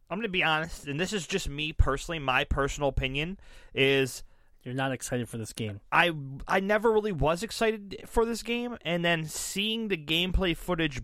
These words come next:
Speaker 1: before this actual leak of the guy playing the game early, I, I was even less excited for the game. So now I'm even more less <laughs> likely to pick up this game because it's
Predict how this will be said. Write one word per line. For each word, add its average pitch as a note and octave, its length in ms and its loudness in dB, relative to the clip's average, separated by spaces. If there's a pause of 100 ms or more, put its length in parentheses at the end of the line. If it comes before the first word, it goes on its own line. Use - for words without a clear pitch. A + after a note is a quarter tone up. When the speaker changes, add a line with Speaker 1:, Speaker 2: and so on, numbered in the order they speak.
Speaker 1:
before E3+ 880 2
this D3 420 0
actual D3 720 2
leak C#3 420 -4 (380)
of A#2+ 460 2
the A#2+ 80 -2
guy C3 240 4
playing C#3 260 0
the B2 60 -4
game A#2 260 -2
early, A#2+ 480 0 (640)
I, F#3 300 -4
I F#3+ 120 2
was G#3 180 2
even G#3 200 -2
less A#3+ 260 0
excited G2+ 360 -6
for - 120 -14
the - 80 -10
game. - 300 -12 (460)
So E3 200 2
now G#3+ 500 4 (200)
I'm G#3 180 0
even G#3+ 340 0 (580)
more D4+ 920 2 (260)
less D3+ 300 -2
<laughs> - 0 -
likely D3 500 2
to C3 100 -4
pick C#3+ 240 2
up C3+ 140 0
this B2+ 160 -2
game C3 380 0
because F#3 440 -2
it's - 300 -6